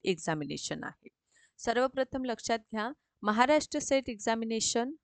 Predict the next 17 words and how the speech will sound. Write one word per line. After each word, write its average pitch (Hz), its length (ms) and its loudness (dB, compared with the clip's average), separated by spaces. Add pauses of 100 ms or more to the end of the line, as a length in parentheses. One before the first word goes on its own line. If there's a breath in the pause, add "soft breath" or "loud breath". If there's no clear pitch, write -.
(880)
हे 285 80 4
वर्षातून 254 680 4
एकदाच 226 480 0
होतं. 139 300 -10 (920 soft breath)
जे 269 120 0
विद्यार्थी, 240 760 -2 (2250 loud breath)
अ, 185 260 -2 (1120 loud breath)
महाराष्ट्र 262 480 0
सेट 285 300 -4
एक्झामिनेशन 233 840 -2
obviously 202 480 -2
असिस्टंट 220 500 -4
प्रोफेसर 202 580 -4
पदाकरिता 185 760 -2
वर्षातून 190 520 -4
एकदा 185 320 -4
आपल्याला 190 500 -4